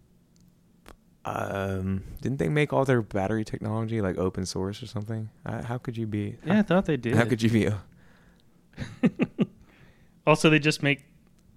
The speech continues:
Speaker 2: or they just make batteries and cars, right? Oh, I guess they make houses and, or home electricity and solar
Speaker 1: I think that's a separate company,
Speaker 2: roof
Speaker 1: though.
Speaker 2: panels.
Speaker 1: Solar City or something. That makes all
Speaker 2: No,
Speaker 1: the
Speaker 2: that's,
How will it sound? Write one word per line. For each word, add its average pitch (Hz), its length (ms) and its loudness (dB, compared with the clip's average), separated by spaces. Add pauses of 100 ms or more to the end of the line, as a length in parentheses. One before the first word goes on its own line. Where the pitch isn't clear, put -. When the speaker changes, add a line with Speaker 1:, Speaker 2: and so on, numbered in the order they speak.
(960)
Speaker 2:
or 131 80 2
they 127 60 4
just 120 140 -4
make 127 180 2
batteries 120 400 4
and 110 100 -8
cars, 120 360 0
right? 117 280 -2
Oh, 123 80 2
I 117 60 6
guess 120 180 4
they 120 80 -4
make 113 140 0
houses 110 560 2
and, 104 220 -8 (260)
or 110 240 0 (720)
home 123 640 2 (400)
electricity 123 760 -2
and 104 220 -6 (640)
solar - 300 4
Speaker 1:
I - 60 2
think - 180 2
that's 180 200 4
a 156 80 4
separate - 400 2
company, 135 420 4
Speaker 2:
roof 92 40 0
Speaker 1:
though. 92 60 2
Speaker 2:
panels. 143 400 2
Speaker 1:
Solar 117 340 4
City 104 400 0
or 90 60 -2
something. 90 420 -6 (800)
That 101 120 -4
makes 95 280 -4
all 92 100 -2
Speaker 2:
No, 151 140 8
Speaker 1:
the 143 60 4
Speaker 2:
that's, 160 400 2